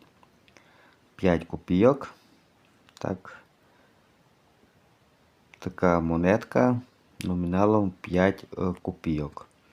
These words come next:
Так, наступна. Ось десять копійок. Ну, видно, що всередині, мабуть, алюмінієва бронза. Так, монета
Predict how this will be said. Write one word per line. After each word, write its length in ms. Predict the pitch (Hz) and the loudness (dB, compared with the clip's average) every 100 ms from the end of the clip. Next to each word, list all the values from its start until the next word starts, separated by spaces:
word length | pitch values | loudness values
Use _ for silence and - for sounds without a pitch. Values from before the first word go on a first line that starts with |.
| _ _ - - _ _ - | _ _ -20 -20 _ _ -8
Так, 480 | 71 71 _ - - - | -6 -6 _ -20 -16 -10
наступна. 840 | 87 87 - 87 - 80 78 78 78 _ _ _ _ _ _ _ _ _ _ _ _ _ _ _ - | -10 -10 -8 -8 -6 -4 -4 -4 -8 _ _ _ _ _ _ _ _ _ _ _ _ _ _ _ -8
Ось 260 | 87 80 | -8 -6
десять 460 | - 90 87 80 - | -4 -2 0 -4 -10
копійок. 760 | - 78 - 90 120 127 - - - _ _ _ _ _ - _ _ _ | -14 -14 -6 2 2 2 -4 -14 -18 _ _ _ _ _ -20 _ _ _
Ну, 140 | 104 | -2
видно, 260 | 101 95 90 | 0 0 -2
що 160 | - 82 | -6 -10
всередині, 540 | - 90 85 92 90 | -6 -6 -2 0 0
мабуть, 400 | 85 82 87 - | 0 -2 -6 -2
алюмінієва 680 | 90 90 90 85 80 80 80 | -2 0 0 0 0 -2 -2
бронза. 560 | 82 101 113 113 110 107 _ _ _ _ _ _ - - _ _ _ _ _ - | 0 0 2 2 2 0 _ _ _ _ _ _ -20 -20 _ _ _ _ _ -10
Так, 240 | 82 - | -10 -6
монета 680 | 87 92 101 92 82 80 | -2 0 0 2 0 0